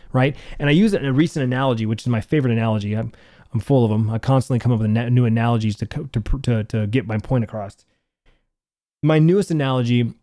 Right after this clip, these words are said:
is that my live stream is like a bar, right? I'm the bartender. You come into the bar, you sit down, you order a drink. And you s-, spark a conversation with the bartender, or the bartender sparks a conversation with you. Either way.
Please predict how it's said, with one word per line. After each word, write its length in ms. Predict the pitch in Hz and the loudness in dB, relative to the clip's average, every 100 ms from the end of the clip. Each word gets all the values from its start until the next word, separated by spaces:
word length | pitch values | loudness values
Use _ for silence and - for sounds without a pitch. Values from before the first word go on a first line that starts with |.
| _ | _
is 220 | 143 117 113 | 0 0 2
that 280 | 120 113 - | 0 0 -2
my 320 | 131 135 156 | 2 2 4
live 360 | 156 127 123 117 | 4 4 2 0
stream 200 | - 123 | -2 -2
is 80 | 110 | 0
like 120 | 110 | -2
a 60 | |
bar, 480 | 104 104 92 87 - - - _ - | -2 -2 -2 -6 -12 -20 -20 _ -4
right? 260 | 117 127 - _ _ _ _ _ _ _ - | -2 -2 -6 _ _ _ _ _ _ _ -2
I'm 100 | 131 | 2
the 60 | 139 | 2
bartender. 420 | 120 110 110 101 | 2 0 -4 -4
You 140 | 120 | -2
come 180 | 135 156 | 2 2
into 140 | 160 165 | 2 2
the 80 | |
bar, 400 | 151 127 123 123 - _ _ _ | 2 2 2 -2 -8 _ _ _
you 80 | 120 | -10
sit 220 | - 156 | -4 -4
down, 420 | 131 120 117 117 104 | 0 0 0 -2 0
you 140 | 113 | 2
order 160 | 117 113 | 4 2
a 60 | |
drink. 280 | 104 90 - - _ _ _ _ _ _ _ _ | 0 -6 -14 -20 _ _ _ _ _ _ _ _
And 500 | 139 131 127 127 127 | 0 2 4 4 4
you 720 | 123 131 131 127 123 123 131 117 | 6 6 6 4 2 0 -2 -6
s-, 180 | 107 - 160 | -14 -20 -18
spark 400 | - - 143 143 | -16 -4 0 0
a 20 | 139 | 0
conversation 800 | 143 131 - 120 110 123 120 | -2 0 0 -2 -2 -2 -2
with 240 | 113 110 - | -2 -4 -4
the 80 | 113 | -2
bartender, 380 | 104 104 98 98 | -2 -4 -6 -2
or 60 | |
the 60 | 110 | 2
bartender 280 | 127 120 120 | 2 2 2
sparks 300 | - 120 - | 2 0 0
a 20 | |
conversation 460 | 117 110 107 110 107 | -2 0 -2 -2 -2
with 100 | 98 | -2
you. 140 | 95 | -2
Either 200 | 185 139 | 2 2
way. 200 | 92 - | 0 -8